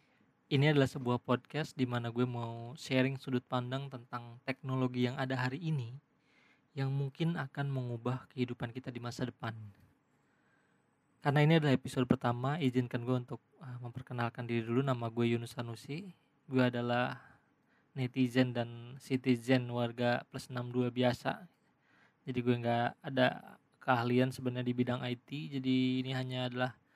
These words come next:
sebuah platform yang gue gunakan untuk berbagi sudut pandang. Mungkin, eh, bisa benar pendapat gue, mungkin juga, eh, bisa salah gitu ya. Tapi di sini itu adalah tujuan gue untuk bikin podcast ini.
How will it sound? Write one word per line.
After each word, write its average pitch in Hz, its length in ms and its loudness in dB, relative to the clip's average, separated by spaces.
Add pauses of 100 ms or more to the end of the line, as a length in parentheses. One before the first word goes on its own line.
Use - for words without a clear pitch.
(360)
sebuah 123 320 -4
platform 135 580 -2
yang 127 80 -2
gue 123 140 0
gunakan 123 320 -2 (100)
untuk 123 380 -10
berbagi 120 760 -2
sudut 123 240 -8
pandang. 117 560 -4
Mungkin, 131 400 -2 (560)
eh, 135 220 6
bisa 135 180 0
benar 147 400 6
pendapat 143 380 -2
gue, 147 100 0
mungkin 135 320 -2
juga, 120 320 -2 (320)
eh, 123 220 2
bisa 120 180 -10
salah 131 480 0
gitu 131 240 -14
ya. 120 220 -14 (800)
Tapi - 160 -2
di 135 100 0
sini 143 400 2 (380)
itu 147 180 2
adalah 131 380 8 (180)
tujuan 123 320 4
gue 123 220 4
untuk 127 260 -4
bikin 123 320 -6
podcast 127 560 0
ini. 120 240 -8